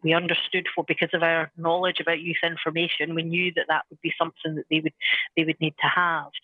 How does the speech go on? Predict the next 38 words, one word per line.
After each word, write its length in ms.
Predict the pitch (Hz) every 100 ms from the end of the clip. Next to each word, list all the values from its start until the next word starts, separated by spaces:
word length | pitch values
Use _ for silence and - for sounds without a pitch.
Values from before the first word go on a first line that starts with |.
| - - -
It's 120 | 196 -
been 180 | 208 185
very 180 | 208
much 180 | 190 180 -
kind 140 | 165
of 80 | 151
recognised 640 | 160 160 180 170 156 151 -
as 100 | 143
a 40 | 151
kind 120 | 156
of 40 | 147
go-to, 600 | 156 160 - 156 151 151 -
um, 240 | 156 151 147 - -
site 260 | 196 180 -
for, 280 | - 156 151 -
uh, 160 | 160 151 -
young 220 | 156 156 -
people. 440 | - - 143 151 - - - - - _ _ _ _ -
And, 280 | 170 165 151 -
you 100 | 165
know, 200 | 156 151 -
just 180 | 175
reflecting 480 | 175 - 196 131 196
on 100 | 175
my 140 | 156 156
earlier 340 | 180 196 180 160 -
point, 260 | 156 151 -
you 100 | 165
know, 120 | 160
the 100 | 160
first 280 | - 196 -
website 540 | 170 175 - 170 160 165
that 140 | 160
we 120 | 170
built 340 | 165 180 170 -
in 140 | 165 -
two 120 | 170 165
thousand 480 | 160 165 - 156